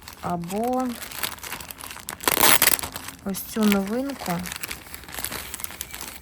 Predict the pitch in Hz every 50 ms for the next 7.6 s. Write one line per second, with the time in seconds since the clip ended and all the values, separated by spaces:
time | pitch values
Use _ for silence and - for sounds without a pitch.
0 | - - - - - - - - - - - - - - - - - - - -
1 | - - - - - - - - - - - - - - - - 220 214 - -
2 | 208 196 190 185 196 202 - - 190 180 185 180 - - - - 175 175 180 220
3 | 269 302 320 320 294 294 294 285 - - - - - - - - - - - -
4 | - - - - - - - - - - - - - - - - - - - 202
5 | 180 170 170 190 190 180 170 165 - - 170 - - - - - - - - -
6 | - 202 202 185 185 - - 202 190 190 214 214 208 214 - 185 175 180 170 170
7 | 175 208 247 277 277 - - 262 254 - -